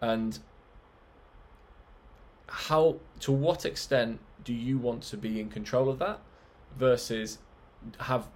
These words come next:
t-, to be influenced by other people and what other people are saying and such? And my personal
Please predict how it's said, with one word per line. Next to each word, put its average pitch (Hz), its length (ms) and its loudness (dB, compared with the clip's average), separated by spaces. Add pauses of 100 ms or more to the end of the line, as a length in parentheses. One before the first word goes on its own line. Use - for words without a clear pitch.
t-, - 180 -14
to - 140 -4
be 123 160 -6
influenced 117 420 -4
by 110 160 0
other 107 140 -2
people 107 340 -6
and 107 100 -6
what 107 120 -4
other 107 160 -6
people 104 260 -6
are 104 60 -10
saying 104 340 -6
and - 100 -14
such? - 340 -12 (500)
And 120 120 -2
my 143 280 2 (200)
personal 123 520 0